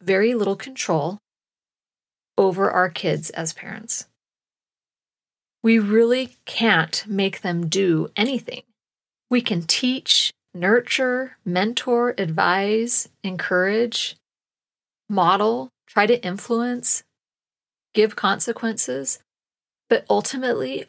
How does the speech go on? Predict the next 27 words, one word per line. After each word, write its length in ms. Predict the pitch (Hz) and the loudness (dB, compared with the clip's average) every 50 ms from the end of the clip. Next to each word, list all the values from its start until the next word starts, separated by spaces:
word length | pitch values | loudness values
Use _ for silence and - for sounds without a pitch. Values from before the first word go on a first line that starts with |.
| _ | _
our 220 | - 196 202 220 233 | 0 2 2 2 0
kids 480 | - - - 214 214 226 262 - - | -4 -2 -2 0 0 0 0 -2 0
are 100 | 220 208 | -2 -2
going 320 | 175 - - 190 196 208 208 | -2 -2 -4 -2 -2 -2 -2
to 140 | - 175 160 | -4 -6 -4
think 360 | - 262 311 359 370 - - | -4 -2 -2 -2 -4 -4 -4
and 160 | 175 170 165 | -4 -4 0
feel 220 | - 233 226 233 | 0 2 2 2
and 140 | 240 220 - - | 2 0 0 0
act 460 | 190 190 214 220 - - - - - _ _ _ _ | 2 2 2 0 0 -4 -4 -4 -6 _ _ _ _
however 340 | - 202 208 214 208 220 202 | 2 4 4 6 4 4 4
they're 100 | 190 180 | 4 2
gonna 180 | 185 185 180 165 | 2 2 0 0
do 200 | 156 156 - - | -2 -4 -4 -4
that 260 | - - - - - - | -6 -8 -8 -10 -10 -6
or 160 | 180 180 170 | -6 -6 -2
however 340 | - 180 180 185 180 202 185 | 2 2 2 2 2 2 0
they 80 | 185 | 2
want 260 | 170 160 165 160 160 - | 0 0 0 -2 -2 -4
to. 280 | - - - - - - _ _ _ _ _ _ _ _ _ _ _ _ _ _ _ _ _ _ _ _ _ | -6 -6 -6 -12 -14 -18 _ _ _ _ _ _ _ _ _ _ _ _ _ _ _ _ _ _ _ _ _
We 120 | 226 233 | 0 0
have 340 | 214 208 247 294 330 330 - | 2 4 4 2 2 2 0
control 560 | - - 220 190 - - 208 180 180 180 - | -4 -4 -2 -2 0 0 2 0 2 0 0
over 180 | 180 175 175 180 | -2 -2 -2 -2
what 300 | 180 175 220 254 262 - | 0 2 2 2 2 2
we 140 | 214 180 170 | -2 -2 -2
teach, 480 | - - 175 175 - - - - - | -4 -6 -6 -10 -6 -4 -2 -4 -4